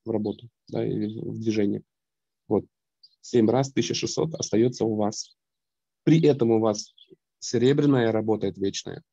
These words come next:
При этом у вас бронзовая работает вечная. Ну, наверное, кто-то будет и на, э, на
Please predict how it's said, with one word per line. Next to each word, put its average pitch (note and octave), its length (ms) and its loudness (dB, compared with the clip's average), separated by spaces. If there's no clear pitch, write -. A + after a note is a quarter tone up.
При C3+ 140 2
этом A2+ 320 0
у A2 60 4
вас G#2 340 -2
бронзовая A#2 640 2
работает A2+ 380 -4
вечная. G#2+ 320 -2
Ну, A#2+ 60 4
наверное, A#2 320 4
кто-то G#2+ 260 -8
будет A2 260 0
и A2 60 0
на, G#2+ 200 0
э, G#2+ 420 0
на G#2 760 -2